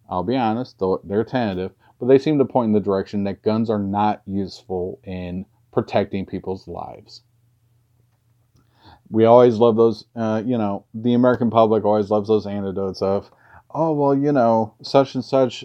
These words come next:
uh, person, uh, shot a home invader," and all that stuff.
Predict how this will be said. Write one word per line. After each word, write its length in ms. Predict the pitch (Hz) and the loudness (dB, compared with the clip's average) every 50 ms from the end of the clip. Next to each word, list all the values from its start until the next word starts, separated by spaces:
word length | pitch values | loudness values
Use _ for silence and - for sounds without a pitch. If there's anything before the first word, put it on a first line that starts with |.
| - - | -16 -10
uh, 540 | 113 110 110 107 107 104 101 101 98 101 98 - _ _ _ _ _ _ _ _ _ _ _ _ | -6 -4 -2 0 0 0 0 0 -2 -4 -6 -8 _ _ _ _ _ _ _ _ _ _ _ _
person, 640 | - 123 123 123 117 - 131 127 123 120 120 117 | 4 4 4 4 2 -2 -4 -2 -2 0 0 0
uh, 200 | 113 110 107 107 | 0 0 0 0
shot 300 | 101 - - 113 123 127 | 0 0 2 2 4 4
a 60 | 123 | 2
home 200 | 107 127 135 131 | 0 0 0 0
invader," 680 | 131 123 120 110 123 131 135 120 113 110 101 95 95 90 | 0 0 2 4 6 6 6 6 6 4 4 4 0 -2
and 180 | 90 90 90 92 | -4 -6 -4 0
all 220 | 101 110 117 113 | 2 2 2 2
that 280 | 110 120 123 123 110 - | 2 2 0 0 -2 -6
stuff. 340 | - - - - 98 90 87 | -12 -14 -8 -6 -6 -6 -6